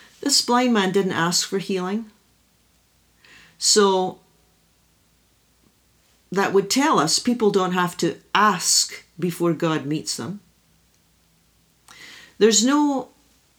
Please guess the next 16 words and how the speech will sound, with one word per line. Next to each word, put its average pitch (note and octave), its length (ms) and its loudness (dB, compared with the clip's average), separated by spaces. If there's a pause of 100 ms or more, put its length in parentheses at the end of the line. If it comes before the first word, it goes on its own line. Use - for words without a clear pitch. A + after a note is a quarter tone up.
(1400)
understanding A3 1000 0
at E3+ 80 -2
the E3 80 -4
front G3+ 300 -2
end F3+ 160 0
of E3+ 120 -6
the F3 100 -2
story F#3 420 0
that - 240 -6
this G3 240 0
man G3+ 220 0
had G3 140 0
any G#3+ 220 2
faith A3+ 340 -4
at A3+ 120 -4
all B3+ 400 -8